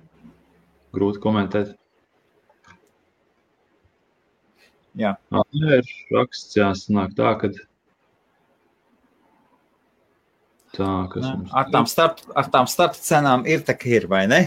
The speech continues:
Speaker 1: Nu,
Speaker 2: Kāda
Speaker 1: jā.
Speaker 2: tev pieredze? Kā tu redzi, kas ir, ko nozīmē starta cena?
Speaker 1: Starta cena, tas ir tāds tā kā
Speaker 2: Cik parasti viņi tūkstots procenti no pēc tam no tirgus cenas?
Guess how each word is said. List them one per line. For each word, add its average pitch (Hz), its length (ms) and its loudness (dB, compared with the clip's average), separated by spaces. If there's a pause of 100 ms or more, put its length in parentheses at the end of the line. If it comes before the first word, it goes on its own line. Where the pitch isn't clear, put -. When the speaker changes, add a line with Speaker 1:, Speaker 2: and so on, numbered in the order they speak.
(600)
Speaker 1:
Nu, 110 180 6
Speaker 2:
Kāda 170 220 6
Speaker 1:
jā. 120 140 6
Speaker 2:
tev 120 180 4
pieredze? 107 320 4
Kā 175 160 4
tu 139 160 0
redzi, 135 240 2
kas 135 180 0
ir, 139 140 -4
ko 170 180 2
nozīmē 135 420 0
starta - 400 0
cena? 104 360 -2 (1040)
Speaker 1:
Starta - 460 -6
cena, 156 400 2 (140)
tas - 260 -18
ir 101 100 -8
tāds 101 300 -4
tā 95 160 -8
kā 101 220 0 (520)
Speaker 2:
Cik - 280 -14
parasti 123 260 -2
viņi 117 140 -6
tūkstots 131 400 -4
procenti 135 480 -4
no 101 160 -4
pēc 101 220 -10
tam 101 240 -2
no 92 100 -4
tirgus 101 320 -2
cenas? 90 360 -4